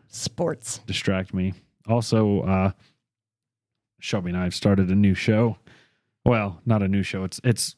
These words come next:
Speaker 2: my favorite show ever. It's called, uh, Hell on Wheels.
Speaker 1: That's where you got your doggo's name.
Speaker 2: That's where I got Bohannon's name. Yes, it is. So,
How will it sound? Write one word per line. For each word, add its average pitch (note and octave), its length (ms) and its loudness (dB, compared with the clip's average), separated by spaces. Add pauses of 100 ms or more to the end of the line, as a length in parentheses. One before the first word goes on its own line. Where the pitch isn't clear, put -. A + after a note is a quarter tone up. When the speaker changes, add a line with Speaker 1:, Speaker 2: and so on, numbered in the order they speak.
Speaker 2:
my B2 220 2
favorite A2 360 -2
show F2 340 -2 (200)
ever. F#2+ 300 0 (420)
It's G#2 120 -4
called, F#2+ 320 -2
uh, F2 140 -2
Hell G2 220 0
on F#2 140 -2
Wheels. F#2 560 -4 (460)
Speaker 1:
That's G3 220 2
where G#3+ 80 2
you G#3 100 6
got G#3 180 2
your G#3 80 2
doggo's G3+ 420 4
name. D#3 240 2
Speaker 2:
That's E3 160 -4
where F#2+ 140 2
I G2+ 80 2
got A2 240 2 (880)
Bohannon's B2 500 4
name. C3 340 4
Yes, A2+ 240 2
it A#2+ 60 0
is. A2 260 2
So, - 580 -8